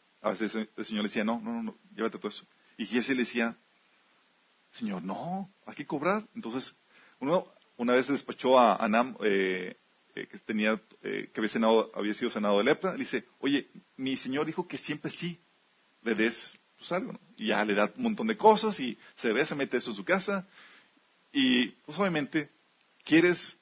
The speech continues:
eh, verle la cara a un profeta, estás en graves problemas. Entonces dice, preguntó, pero Eliseo le preguntó, "¿No te das cuenta de que yo estaba ahí en espíritu cuando Naam bajó de su carro de guerra para ir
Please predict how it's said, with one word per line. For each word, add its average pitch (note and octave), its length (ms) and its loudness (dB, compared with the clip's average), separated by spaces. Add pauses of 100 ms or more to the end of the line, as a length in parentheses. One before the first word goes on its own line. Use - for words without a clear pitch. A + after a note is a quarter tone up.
(960)
eh, - 200 -6
verle C3+ 160 2
la D#3 100 2
cara B2+ 160 2
a C3 40 2
un C3 60 -4
profeta, - 500 -2 (140)
estás - 240 -10
en G#2 80 -6
graves G#2 200 -8
problemas. - 460 -12 (100)
Entonces D3 460 -2
dice, C3 460 0 (720)
preguntó, D3 600 6 (100)
pero C#3 160 8
Eliseo C#3+ 220 8
le D#3 80 6
preguntó, C#3+ 520 2
"¿No F3 120 0
te A#3 100 -2
das A3 100 0
cuenta D#3+ 420 -2
de C#3 240 -4
que C3 100 -12
yo C3 100 0
estaba D#3 520 2
ahí A#2+ 400 2
en D3+ 140 -2
espíritu C3+ 400 -4
cuando A#2+ 200 0
Naam A2+ 380 2
bajó C3 320 0
de C3+ 60 0
su A2+ 180 -10
carro B2 340 2
de A2+ 120 -4
guerra A2 300 0
para G#2 200 2
ir A#2+ 260 -2